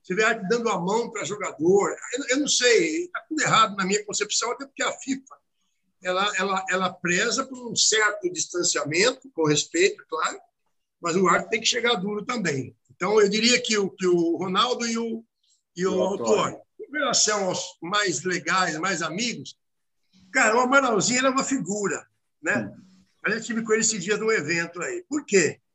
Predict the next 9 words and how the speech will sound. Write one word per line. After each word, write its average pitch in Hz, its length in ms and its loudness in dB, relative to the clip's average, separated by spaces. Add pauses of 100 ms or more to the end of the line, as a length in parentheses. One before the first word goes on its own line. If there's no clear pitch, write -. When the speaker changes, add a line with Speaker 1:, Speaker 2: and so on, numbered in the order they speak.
(420)
Speaker 1:
O - 60 -6
Amaral 269 320 4
fazia 254 320 6
falta 247 240 4
o - 20 2
jogo 226 200 2
inteiro, 196 420 2 (100)
cara. - 140 -18 (800)
Mas 254 380 0